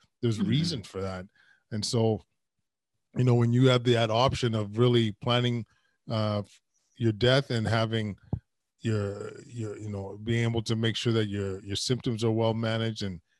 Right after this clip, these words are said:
Speaker 1: and you don't have that unnecessary suffering, that, that is, you know, a completely different picture. So this is why I think a lot of us feel so passionate about, uh, b-,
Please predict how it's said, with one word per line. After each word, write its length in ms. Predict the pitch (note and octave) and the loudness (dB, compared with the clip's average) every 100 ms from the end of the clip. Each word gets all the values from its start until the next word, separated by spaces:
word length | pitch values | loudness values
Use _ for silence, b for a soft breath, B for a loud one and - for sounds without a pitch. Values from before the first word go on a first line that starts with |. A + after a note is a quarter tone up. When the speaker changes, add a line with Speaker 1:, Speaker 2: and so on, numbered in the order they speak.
| _ | _
Speaker 1:
and 100 | G2 | -14
you 100 | F#2+ F#2+ - | -12 -12 -2
don't 240 | A#2+ C3+ | 0 0
have 220 | A#2 A#2 | 2 0
that 240 | A2+ A2 G2+ - | 0 -2 -2 -8
unnecessary 720 | G#2 G#2+ G#2+ - - G#2+ G2 | -8 -4 -4 -6 -6 -4 -4
suffering, 440 | - G#2 - G#2 G2+ | -4 -6 -6 -10 -8
that, 140 | G2+ _ _ _ _ _ | -10 _ _ _ _ _
that 180 | A#2 B2 | 0 2
is, 340 | B2 G2+ G2 G#2+ A2 | 2 0 -6 -12 -16
you 180 | G2+ G#2+ | -12 -8
know, 180 | G2 | -8
a 120 | F#2+ G2+ | -8 -10
completely 600 | G#2 - - B2+ A#2 A2 | -10 -6 -2 -2 -2 -4
different 360 | A2 - F#2+ - | -4 -4 -4 -2
picture. 340 | A2 - F2+ | -2 -8 -14
So 320 | E2+ G2 F2 - _ _ _ _ C4 | -10 -8 -8 -12 _ _ _ _ -12
this 120 | B2+ | -6
is 80 | B2 | 0
why 180 | B2 A2 | 2 2
I 60 | |
think 180 | G#2+ A#2 | 2 -2
a 60 | G#2 | -2
lot 240 | G#2 G#2+ | 0 0
of 100 | G#2+ | 0
us 160 | G#2 - | -2 -4
feel 200 | - G#2 | -2 -4
so 220 | - G2+ | 0 -2
passionate 640 | - G2+ G#2 - G#2+ F#2+ - _ _ _ _ | 0 -2 -2 -6 -6 -8 -10 _ _ _ _
about, 400 | F#2+ F#2+ G2 F#2 - _ _ _ - - | -10 -6 -6 -6 -16 _ _ _ -16 -12
uh, 60 | |
b-, 240 | G#2+ G#2+ | -8 -10